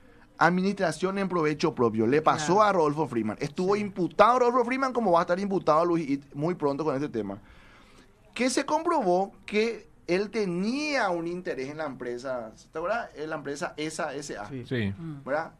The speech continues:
Speaker 1: Tenía un interés Rodolfo Friedman en la empresa. Entonces, él era gobernador, él tenía un interés en la empresa y la empresa le vendía la merienda escolar al, al, la propia gobernación. La única aplicación que yo le encuentro es que Luis I tiene un interés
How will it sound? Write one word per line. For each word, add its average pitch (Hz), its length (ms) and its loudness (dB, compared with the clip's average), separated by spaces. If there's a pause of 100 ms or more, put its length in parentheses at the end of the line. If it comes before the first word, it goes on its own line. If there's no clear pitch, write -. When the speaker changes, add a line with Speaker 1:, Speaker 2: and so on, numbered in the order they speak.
Speaker 1:
Tenía 165 300 -4
un 208 160 -4
interés 208 1000 -4
Rodolfo 147 380 -8
Friedman 107 380 -8 (680)
en 147 100 -8
la 156 80 -2
empresa. 104 320 -8
Entonces, 139 300 -8
él 143 140 -4
era 120 180 -6
gobernador, 226 800 -4
él 160 140 -6
tenía 143 220 -8
un 151 80 -8
interés 156 280 -8
en 175 60 -6
la 208 60 -2
empresa 247 300 -4
y 254 40 -8
la 254 80 -6
empresa 170 300 -4
le 180 80 -6
vendía 151 500 -4
la 165 160 -2
merienda 143 280 -6
escolar 135 440 -4
al, 143 420 -6 (100)
al, 143 280 0
la 139 160 2
propia 127 220 0
gobernación. 135 540 -2 (760)
La 127 260 -6 (120)
única 233 340 2
aplicación 214 380 0
que 214 60 -2
yo 202 120 -2
le 214 80 -4
encuentro 214 420 -2
es 180 100 -2
que 190 120 -6
Luis 180 260 -2
I 196 80 -8
tiene 165 260 -6
un 165 140 -8
interés 170 600 -6